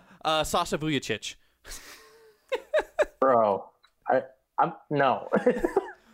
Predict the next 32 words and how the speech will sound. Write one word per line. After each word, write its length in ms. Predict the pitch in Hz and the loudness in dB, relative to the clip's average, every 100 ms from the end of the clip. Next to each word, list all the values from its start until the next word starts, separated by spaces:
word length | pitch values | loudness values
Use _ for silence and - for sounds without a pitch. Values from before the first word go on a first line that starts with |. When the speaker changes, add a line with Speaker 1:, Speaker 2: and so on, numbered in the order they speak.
| - | -6
Speaker 1:
Uh, 220 | 139 127 | -2 -2
okay, 200 | 117 127 | 0 -2
so 200 | 110 127 | 0 0
we 80 | 123 | 2
got 220 | 131 113 | 0 -2
Kobe, 400 | - 156 151 180 170 | -2 -2 -2 -6 -4
Magic. 540 | 131 113 123 147 - _ _ _ _ _ _ _ _ _ _ _ _ - | -4 -4 -6 -10 -14 _ _ _ _ _ _ _ _ _ _ _ _ -12
I'm 80 | 113 | -12
just 160 | 107 | -2
gonna 140 | 110 117 | 2 4
Speaker 2:
Kobe, 320 | 127 180 - _ _ _ - | 4 2 0 _ _ _ -18
Speaker 1:
Yep. 320 | 127 110 117 - | -6 -4 -4 0
Speaker 2:
Bryant, 500 | 113 107 110 165 - _ _ _ _ - | 2 4 2 0 -4 _ _ _ _ -4
Magic, 720 | - 107 110 110 - 147 - - _ _ _ - - | 0 2 2 0 2 2 0 -16 _ _ _ -16 -6
Speaker 1:
You, 60 | - - | -2 -2
you 80 | 131 - | -2 -2
could 100 | 139 | 2
Speaker 2:
Johnson. 100 | 180 | 4
Speaker 1:
just 140 | 208 214 | 4 2
type 200 | 123 - | -2 -2
the 100 | 110 | 0
last 260 | 107 110 | 0 0
name, 140 | 110 104 | -4 -6
remember? 280 | 104 104 107 | -6 -4 -4
Sporkle 460 | - 120 113 113 | -2 -2 0 0
Expert, 300 | 110 - 123 | 0 -2 -4
you 60 | 110 | -4
said 160 | - 113 | -6 -4
that 120 | 107 | 2
last 100 | 127 | 4
Speaker 2:
Yes. 380 | 113 - | 4 2
Speaker 1:
week. 20 | - | -6